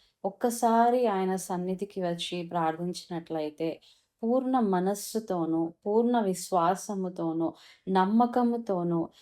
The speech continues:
వేటినైతే అడుగుతావో అవి దొరికినవని నమ్మినట్లయితే యేసు నామంలో అవన్నీ పొందుకొందువు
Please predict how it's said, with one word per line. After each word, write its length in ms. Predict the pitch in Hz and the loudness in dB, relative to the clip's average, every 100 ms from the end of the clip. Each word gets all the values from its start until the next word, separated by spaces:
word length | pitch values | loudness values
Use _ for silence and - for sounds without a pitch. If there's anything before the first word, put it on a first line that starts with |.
| _ - | _ -4
వేటినైతే 720 | 170 196 233 262 254 254 254 | 4 6 6 4 2 2 2
అడుగుతావో 800 | - 185 185 208 208 180 170 175 175 | 2 2 2 0 2 2 4 2 0
అవి 180 | 185 | 0
దొరికినవని 800 | 190 185 190 214 247 240 233 226 | 2 4 2 2 2 6 6 6
నమ్మినట్లయితే 1080 | 226 175 175 190 208 196 180 165 160 165 156 - _ - | 4 4 2 2 2 0 -2 -2 0 0 -2 -6 _ 0
యేసు 640 | 196 220 233 - - 254 | 6 6 4 -2 -4 -2
నామంలో 680 | 226 180 170 170 175 175 170 175 | 0 0 0 0 -2 -2 -2 -2
అవన్నీ 520 | 160 170 185 208 233 | -2 -2 -2 -2 -2
పొందుకొందువు 960 | 233 196 175 185 185 175 175 175 277 | 0 0 0 -2 -2 -4 -2 -2 -2